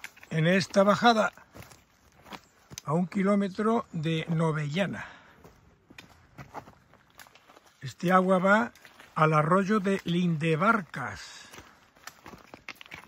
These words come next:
Aquí está el arroyo. Hemos bajado al arroyo.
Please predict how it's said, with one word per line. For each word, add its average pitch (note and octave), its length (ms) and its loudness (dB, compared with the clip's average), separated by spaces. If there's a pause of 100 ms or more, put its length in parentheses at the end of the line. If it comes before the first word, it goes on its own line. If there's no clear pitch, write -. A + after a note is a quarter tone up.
(3000)
Aquí C3 260 -4
está F#3 320 4
el F#3+ 80 4
arroyo. F#3 380 4 (3750)
Hemos D#3+ 340 2 (480)
bajado E3 480 6
al D#3+ 80 8
arroyo. A3+ 500 4